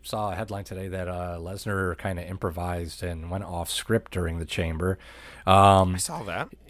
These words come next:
Speaker 1: He, uh, he hit some great F fives, the one to Austin Theory off the top. What I did like was how they got Lashley out of it.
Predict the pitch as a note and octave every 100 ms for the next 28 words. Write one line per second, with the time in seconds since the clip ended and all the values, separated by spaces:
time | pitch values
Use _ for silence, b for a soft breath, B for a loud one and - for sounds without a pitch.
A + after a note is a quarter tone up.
0 | - G2 F#2 A#2 A2 G2+ G2 F#2+ - F#2
1 | A2 G2 - G#2+ - F2 E2 F#2 F#2+ -
2 | F#2 F2 F#2+ F#2 F2 F#2 F2 F2+ - F#2
3 | G2 F#2 F#2 F2 G2 - G2 F#2+ G2 A2
4 | A#2+ A2 F#3+ G#3 E3+ C3 B2 A#2+ - -
5 | B B B B A2 G#2+ G#2+ - G#2+ G#2
6 | G#2 G2+ F#2 F#2 F#2+ - E2+ E2 D#2 D#2+
7 | D#2+